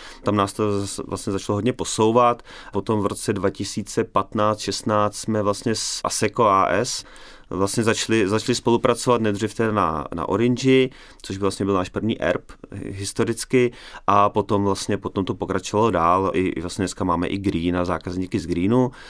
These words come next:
Samozřejmě těch partnerů dneska je, dneska je asi dvě stě. Jo, nebo možná bych nekecal, jestli sto dvacet, přes stovku jich bude, bude určitě aktivních partnerů, s který běží klienti.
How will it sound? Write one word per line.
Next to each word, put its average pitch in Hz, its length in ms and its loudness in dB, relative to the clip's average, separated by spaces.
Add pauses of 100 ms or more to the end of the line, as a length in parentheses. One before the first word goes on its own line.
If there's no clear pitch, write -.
(280)
Samozřejmě 98 400 2
těch 98 140 -2
partnerů 92 460 2
dneska 92 320 0
je, 90 320 2
dneska 85 320 -4
je 82 60 0
asi 85 200 -4
dvě 80 160 -2
stě. - 300 -6 (420)
Jo, 82 260 -4
nebo 78 240 -6 (480)
možná 76 240 -8
bych - 180 -12
nekecal, 78 380 -6
jestli - 200 -10
sto - 340 -8
dvacet, 78 520 -2 (160)
přes - 180 -2
stovku - 360 -2
jich 95 100 0
bude, 85 300 2 (440)
bude 95 140 2
určitě 95 520 0 (300)
aktivních 95 380 2
partnerů, 90 380 2
s - 80 -6
který 90 180 -2
běží 90 260 2
klienti. 82 460 -2